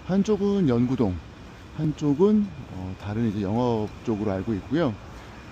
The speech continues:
보시면은 여기 마곡이 진짜 많이 발전한 것 같아요. 옛날에 정말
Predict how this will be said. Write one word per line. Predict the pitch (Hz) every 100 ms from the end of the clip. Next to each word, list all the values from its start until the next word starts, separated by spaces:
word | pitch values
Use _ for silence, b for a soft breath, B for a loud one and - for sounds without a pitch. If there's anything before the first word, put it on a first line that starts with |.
| - - - - -
보시면은 | 110 127 123 120 117 92 - - - - - - - - - - 117
여기 | 107
마곡이 | 110 104 117 127 120 156 139 95 - - -
진짜 | 135 143 202
많이 | 156 123 123 113 92 - - - - - - -
발전한 | 139 135 165 151
것 | 139
같아요. | 110 92 117 104
옛날에 | 117 143 156 151
정말 | 120 127 131